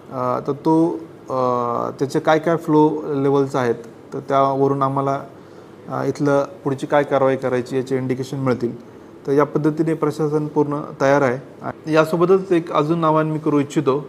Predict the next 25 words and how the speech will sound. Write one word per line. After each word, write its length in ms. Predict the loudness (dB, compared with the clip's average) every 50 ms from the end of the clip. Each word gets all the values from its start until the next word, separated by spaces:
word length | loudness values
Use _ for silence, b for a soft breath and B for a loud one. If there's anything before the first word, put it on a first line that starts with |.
| -12 -10 -4
की 100 | 2 2
आता 520 | 2 2 2 2 0 0 2 0 -2 -2 -6 -8 -8 -6 -6
जे 80 | -2
काय 140 | 0 0 -2
पुराचं 420 | -2 0 2 4 4 4 4 2
पाणी 300 | 0 2 2 0 0 -2
पाहायला 440 | -2 0 0 0 2 0 2 2 2
अनेक 240 | 0 0 -4 -4 -4
लोक 160 | -4 -2 -2
गर्दी 320 | -2 -2 -2 -2 -2 -2 -4
करतात 400 | -4 -4 -4 -4 -4 -6 -6 -6 -6 -4
किंवा 160 | -2 -2 -2
त्यामध्ये 360 | -2 -2 -4 -4 -2 -4 -4
सेल्फी 360 | -2 -2 -2 0 2 2 2 2
का-, 360 | 2 0 -2 -2 -6 -6 -6
उस-, 140 | -4 -2 -2
अतिउत्साहामध्ये 640 | -2 0 0 0 0 0 0 -2 0 0 -2 -2
सेल्फी 300 | -2 -2 -2 -2 -2 -2
काढतात, 360 | 0 0 0 0 -2 -4 -6 -6 -8 -14 B B B B B B B B B B 0
सहस्रकुंडमध्ये 760 | 0 0 2 0 -2 0 0 2 2 2 2 2 2 2 0
पण 200 | 0 -2 -4 -2
फार 200 | -2 -2 -2 0
मोठ्या 280 | -2 -2 -2 -2 -2 -2
प्रमाणावर 640 | -2 -2 -2 -2 -2 -2 -2 -2 -2 -4 -6 -6 -6
लोकांची 680 | -4 -4 -2 -2 -4 -6 -6 -6 -6 -6 -6 -6 -6